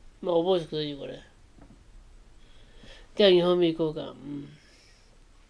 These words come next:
そんなもん、僕の、僕の今好きなあの子。あの子の、あの、あの子。田中みな実ちゃん。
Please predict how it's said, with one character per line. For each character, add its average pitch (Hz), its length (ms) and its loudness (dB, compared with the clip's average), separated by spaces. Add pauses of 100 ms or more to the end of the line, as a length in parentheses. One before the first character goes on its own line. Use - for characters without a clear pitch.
(1160)
そ 185 80 -6
ん 180 100 -4
な 175 80 0
も 170 160 2
ん、 165 60 -4
僕 180 240 4
の、 175 160 2
僕 247 240 4
の 226 80 8
今 226 200 8
好 185 80 6
き - 200 -4
な 156 360 2
あ 156 60 -8
の 156 140 -6
子。 135 260 -14 (100)
あ 175 100 -4
の 233 140 6
子 208 140 6
の、 160 320 -2 (160)
あ 170 100 -4
の、 180 200 2
あ 175 40 4
の 180 180 2
子。 147 240 -10 (680)
田 180 100 -2
中 185 240 2
み 180 80 0
な 175 100 2
実 156 140 -10
ち 127 160 -16
ゃ - 20 -18
ん。 - 40 -20